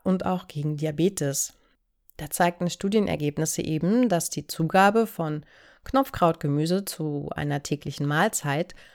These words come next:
möglicherweise eben bei der Behandlung von Diabetes helfen kann. Das Knopfkraut wird traditionell zur Behandlung verschiedener Beschwerden, wie eben Malaria und Grippe und Erkältung, aber auch Darmkrebs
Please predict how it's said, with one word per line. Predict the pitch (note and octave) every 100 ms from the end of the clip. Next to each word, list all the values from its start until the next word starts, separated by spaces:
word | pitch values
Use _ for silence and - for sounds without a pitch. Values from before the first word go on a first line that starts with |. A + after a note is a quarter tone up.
| _
möglicherweise | E3 D#3 F3+ F3 D#3+ D#3+
eben | - D#3+
bei | D#3+
der | E3
Behandlung | E3+ D#3+ D3 C#3+ C#3+ D#3+
von | - E3
Diabetes | E3 E3+ E3+ D#3+ C#3 C3+
helfen | B2+ C#3+
kann. | - - C3+ - _ _ _ _ _ _ _ _ _ _ _
Das | E3+ D3
Knopfkraut | - D#3+ E3 - - G#3+ C4 G#3
wird | F3+ -
traditionell | - E3+ E3+ - D3 C#3 C3+ F3 C4
zur | C#4+ -
Behandlung | E3+ C#3 D#3+ A3 A#3
verschiedener | A3+ F3 - A3 A3 F#3+
Beschwerden, | F3+ - D3 E3+ A3+ C#4 - - - _ -
wie | A#3+
eben | - D#3+
Malaria | D#3 C#3+ C#3+ D#3 F#3 G3+ G#3+ G#3+
und | D3+ D#3 - - - - _ _
Grippe | D3+ E3+ C#4 G3
und | D#3 D3+
Erkältung, | - E3+ G3 A3 A3 A3 A3+ A3+
aber | - D#3 D3+
auch | C#3
Darmkrebs | - D3 F3 G3+ - F#3+ G#3 G#3 -